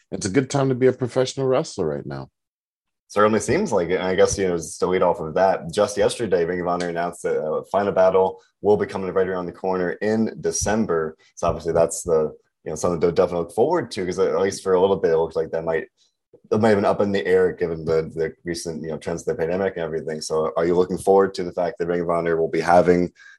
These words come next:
Speaker 2: uh, the pay-per-view go on as, as initially scheduled? And, and if so, uh, what are we, what, what are you hoping to kind of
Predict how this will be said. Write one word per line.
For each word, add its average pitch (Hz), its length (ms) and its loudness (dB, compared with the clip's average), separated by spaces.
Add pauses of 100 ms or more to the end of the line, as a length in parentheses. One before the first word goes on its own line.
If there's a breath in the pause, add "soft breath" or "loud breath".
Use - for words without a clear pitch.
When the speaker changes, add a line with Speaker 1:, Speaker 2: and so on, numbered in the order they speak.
Speaker 2:
uh, - 20 0
the 87 80 -2
pay-per-view 92 380 -6
go 87 200 0
on 87 200 0
as, 87 300 -4
as 85 560 -4 (260)
initially 113 340 0
scheduled? 139 460 0
And, 113 80 -2
and 95 240 -2
if 90 100 -4
so, 92 500 4 (280 soft breath)
uh, 85 340 2 (800)
what 98 240 4
are 92 40 0
we, 92 220 -4
what, 95 320 0
what 104 140 2
are - 20 -2
you 98 80 0
hoping 107 380 0
to 90 60 -8
kind 90 220 -4
of 82 200 -10